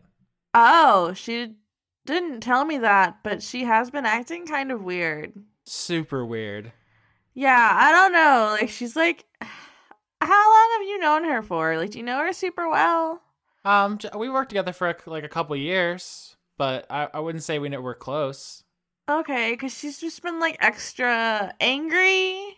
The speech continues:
Speaker 1: and, like, rude and violent,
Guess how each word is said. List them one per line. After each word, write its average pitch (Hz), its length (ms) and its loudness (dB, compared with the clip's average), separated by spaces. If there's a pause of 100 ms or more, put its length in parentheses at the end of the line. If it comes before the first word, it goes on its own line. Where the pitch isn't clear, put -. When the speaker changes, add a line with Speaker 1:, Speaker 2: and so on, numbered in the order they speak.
(160)
Speaker 1:
and, 240 200 -8
like, 208 220 -4
rude 285 920 2 (760)
and 180 300 -8
violent, 320 800 2